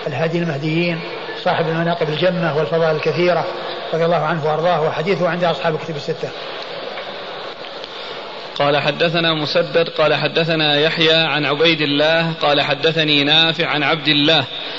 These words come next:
Speaker 2: رضي الله عنه عن رسول الله صلى الله عليه وآله وسلم أنه قال: "السمع والطاعة على المرء المسلم فيما أحب وكره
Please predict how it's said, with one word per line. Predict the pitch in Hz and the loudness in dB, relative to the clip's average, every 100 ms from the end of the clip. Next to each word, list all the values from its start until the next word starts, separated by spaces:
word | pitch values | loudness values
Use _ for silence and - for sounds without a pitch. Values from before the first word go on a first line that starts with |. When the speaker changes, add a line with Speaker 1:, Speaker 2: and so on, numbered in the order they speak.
| - - - - 156 | -10 -12 -12 -4 0
Speaker 2:
رضي | 165 165 | 4 4
الله | 156 160 151 143 | 4 2 0 0
عنه | 175 160 | 0 0
عن | 147 170 | -4 -2
رسول | 156 - 175 | -2 -2 -2
الله | 165 165 165 156 | 2 2 2 0
صلى | - 156 | 0 0
الله | 156 160 160 156 | 2 2 2 2
عليه | 151 151 147 | 2 2 2
وآله | 160 165 156 151 | 2 2 2 2
وسلم | 143 165 165 156 | 2 2 2 2
أنه | 147 160 151 147 139 | 2 0 0 0 0
قال: | 143 151 165 170 - - - - | 2 4 2 0 -8 -10 -10 -4
"السمع | - - 175 170 160 | -2 0 0 0 2
والطاعة | 160 156 - 170 170 156 156 | 2 2 2 2 4 2 0
على | 147 151 151 | 2 4 2
المرء | 151 165 170 156 | 2 2 2 2
المسلم | 147 151 175 - 160 156 143 | 0 2 0 0 0 2 2
فيما | 139 170 165 160 147 - | 2 2 2 2 2 0
أحب | 139 175 156 156 | 0 -2 0 2
وكره | 147 143 165 156 | 4 2 2 2